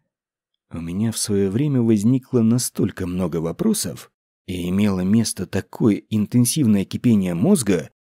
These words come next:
что я даже советовался с одним своим тогдашним знакомым, очень нешаблонно мыслящим парнем, кандидатом наук, работающим в Т С Х А. Общими усилиями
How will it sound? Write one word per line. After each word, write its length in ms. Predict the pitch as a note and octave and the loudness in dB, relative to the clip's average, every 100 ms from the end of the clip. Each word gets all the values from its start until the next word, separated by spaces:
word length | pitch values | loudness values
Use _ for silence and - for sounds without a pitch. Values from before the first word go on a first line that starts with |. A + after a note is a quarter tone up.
| _ _ _ | _ _ _
что 260 | - - | -12 -4
я 180 | G2 G2 | 0 0
даже 260 | G2+ G2+ G#2 | 2 2 2
советовался 720 | - A2 A2+ A2+ G#2+ G#2 G#2+ | 2 4 4 4 2 0 -2
с 100 | - | -2
одним 340 | G2+ G2+ A#2 | -2 2 2
своим 340 | G#2+ A2 A2 G#2 | 2 0 2 2
тогдашним 640 | - G2 G#2+ G2+ - G#2+ | 0 0 0 0 0 0
знакомым, 760 | G#2+ F#3 G#3+ F3 F2+ D#2+ B1+ - _ _ _ - | 2 0 2 2 2 -2 -10 -14 _ _ _ -12
очень 360 | - A#2+ F#2+ F2+ | -10 -8 -6 -4
нешаблонно 680 | F#2 - A2 A2 A2 G2+ | -4 -2 0 4 4 4
мыслящим 600 | G2+ D3 B2+ A2+ - C3+ | 4 2 2 0 0 0
парнем, 640 | E3 G#3+ B2 F2 F2 D#2 - _ _ _ _ | 0 2 2 2 -4 -8 -12 _ _ _ _
кандидатом 640 | - F3+ G3+ G#3 - E3+ | -2 0 2 2 4 4
наук, 480 | A3 A3+ G2 - - _ _ - | 4 6 2 0 -10 _ _ -14
работающим 1040 | - F#2 F#2 G#2 G2+ F#2+ - G#2+ G2 F2 _ _ _ _ | -6 -4 -2 -2 -2 -4 -4 -2 -2 -4 _ _ _ _
в 160 | - - | -18 -2
Т 300 | F#3+ F3 D#3 | 2 2 0
С 120 | - | -4
Х 180 | - F#3 | -2 0
А. 480 | F3 F2+ D2 - _ _ _ _ _ _ _ | 0 0 -4 -14 _ _ _ _ _ _ _
Общими 480 | G2 F2 - - D#2 | -4 -4 -6 -10 -10
усилиями 800 | D2+ - G#3 A3 E3+ D#3+ D#3 C3+ | -10 -6 -2 0 -2 -6 -8 -12